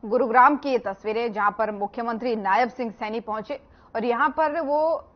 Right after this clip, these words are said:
जो है जनता को सौगात देते हुए नजर आए। दरअसल डोर टू डोर जाकर के जो गाड़ियां कचरा एकत्रित करती हैं, सफाई का काम करती हैं, उन पचास वाहनों को यहां पर हरी झंडी दिखाते हुए खुद मुख्यमंत्री नायब सिंह सैनी नजर आए। और देखिए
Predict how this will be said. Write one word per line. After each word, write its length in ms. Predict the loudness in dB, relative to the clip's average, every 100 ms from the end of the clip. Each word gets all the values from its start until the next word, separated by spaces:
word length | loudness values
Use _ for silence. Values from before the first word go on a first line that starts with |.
| -20 -20 -14
जो 140 | -6 -4
है 120 | -4
जनता 360 | -4 -2 0
को 160 | 0 -2
सौगात 380 | -4 -6 -4 -4
देते 260 | -6 -6
हुए 100 | -6
नजर 240 | -6 -6 -2
आए। 160 | -2
दरअसल 340 | -2 -4 -2 -4
डोर 380 | -4 -4 -4 -4
टू 100 | -4
डोर 240 | -2 0
जाकर 340 | -2 -4 -4
के 160 | -8 -8
जो 120 | -6
गाड़ियां 380 | -8 -8 -8 -10
कचरा 340 | -10 -8 -4
एकत्रित 460 | -4 -4 -8 -8 -10
करती 320 | -10 -10 -12
हैं, 160 | -14 -16
सफाई 340 | -14 -10 -10
का 120 | -10
काम 240 | -10 -10 -10
करती 300 | -14 -12 -12
हैं, 160 | -12 -16 -20 -20 -16 -4
उन 180 | -2
पचास 580 | 0 -2 2 4 4 2
वाहनों 400 | 2 2 2 -2
को 220 | -4 -6
यहां 180 | -6 -4
पर 140 | -2 -2
हरी 200 | -2 -4
झंडी 240 | -4 -4
दिखाते 400 | -4 -2 -2 -2
हुए 220 | -2 -2
खुद 300 | -2 -2 -4
मुख्यमंत्री 640 | -4 -12 -10 -10 -8 -8 -4
नायब 280 | -2 -2
सिंह 220 | -6 -14 -14
सैनी 300 | -12 -12 -10
नजर 340 | -10 -4 0
आए। 180 | 2 0
और 160 | -2
देखिए 380 | -6 -8 -6 -8